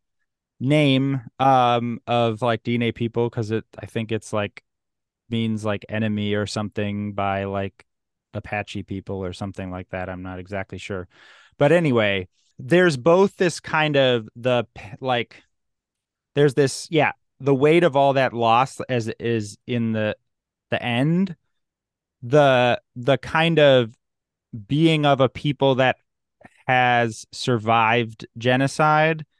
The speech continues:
and is, is living with that and, like, trying to recover what they can of, like, their people and language and,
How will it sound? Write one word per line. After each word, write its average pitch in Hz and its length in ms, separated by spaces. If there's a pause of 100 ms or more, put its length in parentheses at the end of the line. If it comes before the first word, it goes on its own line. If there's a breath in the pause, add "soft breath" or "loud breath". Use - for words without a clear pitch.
(280)
and 131 400
is, 123 600 (320)
is 147 300
living 131 720
with 120 300
that 170 500 (580)
and, 135 360
like, 123 380 (160)
trying 131 520
to 127 220
recover 139 800 (260)
what 120 320
they 120 140
can 117 540
of, 110 180
like, 104 380 (600)
their 107 280
people 127 420
and 113 140
language 113 460
and, 104 400